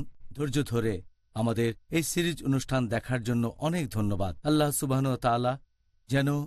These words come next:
আমাদের উপর করুণা বর্ষণ করেন, আপনাদের জ্ঞান দেন, আর আপনাদের যেন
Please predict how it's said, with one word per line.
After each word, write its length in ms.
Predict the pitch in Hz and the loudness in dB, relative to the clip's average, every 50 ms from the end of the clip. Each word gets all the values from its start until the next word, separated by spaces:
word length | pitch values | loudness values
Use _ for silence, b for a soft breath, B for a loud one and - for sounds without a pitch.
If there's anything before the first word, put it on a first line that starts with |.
| - - | -4 -2
আমাদের 320 | - 123 139 160 135 170 160 | 2 2 2 2 2 0 -2
উপর 220 | 160 117 - 127 107 | 0 0 0 0 0
করুণা 380 | 95 - - 127 123 143 156 156 | 0 -2 -2 0 0 2 0 0
বর্ষণ 360 | 127 135 127 - - - 123 113 | 0 0 -2 -2 -2 -4 -4 -2
করেন, 260 | 95 110 101 101 131 165 - - | -2 -2 -2 -2 -2 -4 -2 -2
আপনাদের 440 | 143 139 - - 156 143 127 151 131 98 | -2 -2 2 0 2 2 2 0 0 0
জ্ঞান 200 | 120 123 131 135 139 | 0 2 2 2 2
দেন, 180 | 143 147 160 165 - - _ _ _ _ - | 0 0 -2 -4 -8 -16 _ _ _ _ 2
আর 160 | 135 156 165 175 - | 4 4 2 2 0
আপনাদের 420 | - 139 - - 156 147 143 156 151 | -4 -4 -2 -2 0 2 2 2 2
যেন 160 | 127 147 139 | 2 2 0